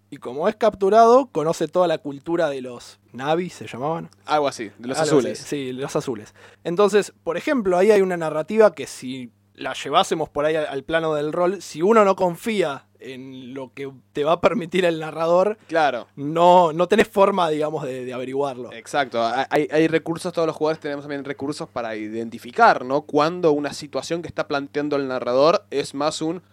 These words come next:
Speaker 2: que suceda lo que yo no quiero que suceda, va a contribuir con la historia, va a
Speaker 1: Tal
Speaker 2: contribuir
Speaker 1: cual.
Speaker 2: con el avance de la narrativa. Entonces, ok, no vayamos siempre contra el... el, no, no es,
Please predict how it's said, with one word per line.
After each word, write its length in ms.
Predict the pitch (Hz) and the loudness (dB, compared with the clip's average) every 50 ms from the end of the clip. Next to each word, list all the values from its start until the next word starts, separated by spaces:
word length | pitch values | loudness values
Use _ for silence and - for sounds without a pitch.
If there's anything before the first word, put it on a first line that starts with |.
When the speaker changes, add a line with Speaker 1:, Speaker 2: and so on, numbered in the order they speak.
| _ _ _ | _ _ _
Speaker 2:
que 160 | - 135 135 | -6 -6 -4
suceda 460 | - - 156 143 - 220 220 247 240 | -4 -4 -6 -2 2 6 8 8 8
lo 100 | 208 180 | 8 6
que 100 | 147 151 | 4 2
yo 120 | 139 - 208 | 0 0 0
no 80 | 196 190 | 0 0
quiero 220 | 190 214 202 190 | 0 0 0 0
que 100 | 165 165 | 0 -2
suceda, 580 | - - 139 - - 180 190 208 220 220 - - _ _ _ _ _ 120 131 135 165 | -6 -6 -8 -6 -4 -2 0 2 2 2 0 -4 _ _ _ _ _ -20 -6 0 2
va 140 | 156 170 | 2 2
a 80 | 185 175 | 2 2
contribuir 600 | 170 156 156 143 131 135 131 131 139 156 170 180 | 0 -4 -4 -2 -2 2 4 6 8 8 6 6
con 200 | - 160 143 131 | 4 0 -4 -4
la 80 | 117 113 | -6 -10
historia, 360 | - - 208 208 214 214 175 | 0 4 4 4 6 4 2
va 60 | 147 | 2
a 20 | |
Speaker 1:
Tal 100 | 143 127 | 2 2
Speaker 2:
contribuir 280 | 143 143 156 143 139 151 | 2 4 4 4 4 2
Speaker 1:
cual. 100 | 151 156 | 0 -2
Speaker 2:
con 80 | 139 135 | 0 2
el 20 | 127 | 2
avance 460 | 123 127 135 143 156 165 - - 165 | 2 2 2 0 -2 -4 -6 -4 -4
de 80 | 143 131 | -2 -2
la 100 | 123 120 | -4 -4
narrativa. 560 | 120 117 110 117 120 120 180 175 143 113 92 | -6 -6 -6 -8 -4 0 2 2 2 2 0
Entonces, 460 | 101 101 - 139 131 135 170 - - - | -6 -8 -12 -10 -8 -6 -6 -8 -8 -10
ok, 140 | - 113 135 127 110 - _ _ _ _ _ _ _ _ | -14 -10 -8 -8 -8 -10 _ _ _ _ _ _ _ _
no 240 | 117 131 151 190 220 | -8 0 4 6 6
vayamos 380 | 220 - - 233 208 175 143 | 6 6 6 4 2 2 0
siempre 480 | - - 160 156 151 156 - 135 127 117 | -4 -2 -2 -2 -2 -2 -4 -6 -4 -2
contra 400 | - 131 127 123 117 127 120 117 | -2 -2 -2 -2 -4 -4 -4 -4
el... 140 | 117 113 - | -4 -6 -6
el, 200 | 117 120 113 117 | -8 -8 -6 -4
no, 120 | 160 170 | -2 -2
no 120 | 170 190 220 | 0 0 0
es, 200 | 233 - - | 0 -2 -4